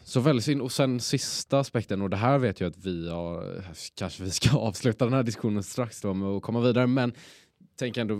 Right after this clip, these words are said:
vi får ändå lyfta att det är så, det är ju också ytterligare en spelare, eh, som vi, ja, då blir av med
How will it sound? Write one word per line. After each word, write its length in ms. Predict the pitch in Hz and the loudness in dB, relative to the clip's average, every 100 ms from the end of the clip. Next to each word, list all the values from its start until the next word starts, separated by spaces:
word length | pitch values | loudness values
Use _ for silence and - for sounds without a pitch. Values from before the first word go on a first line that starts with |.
| 76 | -6
vi 160 | 104 | -8
får 100 | 104 | -6
ändå 100 | 117 | -4
lyfta 300 | 107 110 - | -2 -4 -4
att 60 | 107 | -4
det 80 | 113 | -2
är 40 | |
så, 160 | 104 107 | -4 -4
det 200 | 98 110 | -4 -2
är 40 | |
ju 100 | 110 | -2
också 260 | 104 - 117 | -2 -6 -10
ytterligare 680 | 95 _ - 113 104 107 101 | -10 _ -4 2 4 4 4
en 220 | 87 92 87 | 0 -4 -8
spelare, 680 | - 95 87 80 85 85 87 - - - - - | -6 -4 -2 0 0 0 -2 -14 -20 -20 -20 -8
eh, 580 | 87 87 85 85 85 82 | -4 -2 -2 -4 -4 -6
som 580 | - 98 87 87 82 80 _ _ | -6 -2 -2 -4 -6 -10 _ _
vi, 580 | - 92 92 85 82 80 - - _ _ | -14 -6 -4 -4 -4 -6 -10 -18 _ _
ja, 220 | - 98 82 _ | -4 -4 -4 _
då 300 | 101 104 92 | -2 0 0
blir 360 | 92 107 101 | -2 -2 0
av 360 | 95 98 87 85 | 0 0 -2 -4
med 340 | 98 101 87 | -4 -2 -4